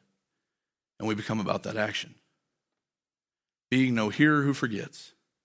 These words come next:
but a doer who does.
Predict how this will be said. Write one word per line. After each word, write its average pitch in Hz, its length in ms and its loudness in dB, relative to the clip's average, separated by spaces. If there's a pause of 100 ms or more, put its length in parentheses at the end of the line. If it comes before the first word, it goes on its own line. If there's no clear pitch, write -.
(540)
but 95 80 -4
a 101 80 -2
doer 131 340 2 (1800)
who 92 80 -12
does. - 340 -4